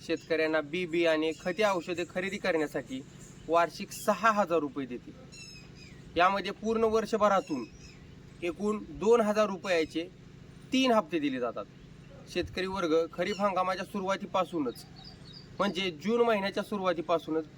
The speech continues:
पीएम किसानच्या विसाव्या हप्त्याच्या प्रतीक्षेत होता.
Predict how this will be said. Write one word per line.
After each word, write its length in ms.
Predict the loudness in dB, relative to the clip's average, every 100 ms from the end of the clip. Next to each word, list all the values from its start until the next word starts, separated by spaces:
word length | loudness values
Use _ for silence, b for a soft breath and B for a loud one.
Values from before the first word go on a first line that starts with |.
| -8
पीएम 220 | -4 -4
किसानच्या 460 | -6 -4 -4 -2 -4
विसाव्या 480 | -4 0 2 2 0
हप्त्याच्या 540 | -4 -2 -4 0 -4 -4 -16 -18 -6
प्रतीक्षेत 440 | -4 -2 -4 -2 -2
होता. 220 | -4 -6